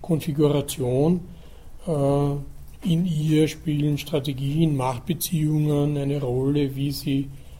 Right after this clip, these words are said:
auf dem Markt zum Beispiel stattfinden. Um die Mechanismen der Macht von Wissenschaft und Technik zu entdecken,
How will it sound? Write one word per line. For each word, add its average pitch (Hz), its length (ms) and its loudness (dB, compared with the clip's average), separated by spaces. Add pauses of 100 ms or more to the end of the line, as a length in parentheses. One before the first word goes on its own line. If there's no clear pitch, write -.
(200)
auf - 200 -6
dem 139 320 -2
Markt 120 340 -2
zum 139 160 -4
Beispiel 127 540 -4 (200)
stattfinden. 139 920 -8 (1900)
Um 196 100 6
die 160 100 4
Mechanismen 175 840 6
der 151 100 2
Macht 151 440 2
von 151 180 0
Wissenschaft 151 500 0
und 143 180 -2
Technik 151 420 -2
zu - 140 -4
entdecken, 147 720 0